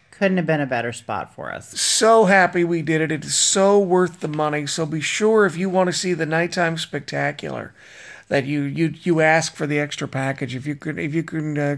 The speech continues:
Speaker 2: swing the money, you must do it.
Speaker 1: Yeah, I mean, you're getting a, a great dinner and priority access. And the nice thing was,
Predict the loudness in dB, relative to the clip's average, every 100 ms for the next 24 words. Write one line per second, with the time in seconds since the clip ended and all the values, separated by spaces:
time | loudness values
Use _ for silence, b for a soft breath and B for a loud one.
0 | -6 -10 -2 0 2 2 2 2 0 -2
1 | B B B -10 2 2 6 4 4 0
2 | -4 -6 -8 -12 -16 -6 0 4 4 4
3 | 2 0 0 2 2 2 0 -2 -4 0
4 | 2 2 0 0 2 4 2 2 -2 B
5 | B -4 -4 0 4 4 4 2 2 4
6 | 2 2 2 4 6 4 -2 -2 2 2
7 | 2 0 -2 0 0 -2